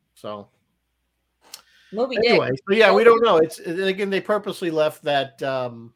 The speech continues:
Speaker 2: <clears throat>
Speaker 1: they left that ambiguous, um, to, to the viewers to come up with what they would think that, that he, he brought with him.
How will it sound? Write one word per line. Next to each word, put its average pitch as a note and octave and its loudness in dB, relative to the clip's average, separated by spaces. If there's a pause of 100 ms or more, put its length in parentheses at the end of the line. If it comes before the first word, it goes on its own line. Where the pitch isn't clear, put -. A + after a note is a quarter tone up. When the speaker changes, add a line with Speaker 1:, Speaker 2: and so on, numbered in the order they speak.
Speaker 2:
<clears throat> - -18
Speaker 1:
they D3 -4
left C#3+ -6
that C3 -4
ambiguous, A#2 -12 (180)
um, A2 -16 (800)
to, A#2 -16
to - -16
the A2+ -16
viewers A2+ -10
to G2+ -14 (1500)
come C3 -10
up A2 -12
with A#2 -12
what A#2 -12
they G#2+ -12
would G#2+ -14
think G#2 -18
that, F#2+ -18
that G2 -14
he, G#2 -16
he G#2+ -16
brought G2 -14
with A#2 -12
him. G2+ -20